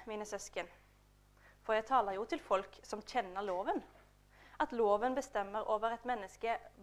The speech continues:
bare så lenge det lever? En gift kvinne er etter loven bundet til mannen sin så lenge han lever. Men dersom mannen dør,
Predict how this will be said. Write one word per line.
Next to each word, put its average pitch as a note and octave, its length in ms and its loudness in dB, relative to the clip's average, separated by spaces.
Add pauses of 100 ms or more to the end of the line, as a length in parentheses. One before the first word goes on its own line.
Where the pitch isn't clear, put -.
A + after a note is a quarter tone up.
bare G3+ 300 0
så - 140 -10
lenge A3 260 -6
det C4 100 -2
lever? A3+ 580 -2 (1400)
En A3 140 -2
gift F4 280 0
kvinne C4+ 440 2 (360)
er A3 280 4
etter - 260 0
loven G3+ 360 0
bundet F#3+ 280 -2
til G3+ 140 -8
mannen F#3 300 -6
sin D#4+ 260 0 (140)
så - 220 -4
lenge A#3 300 -4
han A3 120 -4
lever. G3 260 0 (840)
Men A#3+ 280 2
dersom B3+ 260 -2
mannen A#3+ 340 -2
dør, E4+ 220 0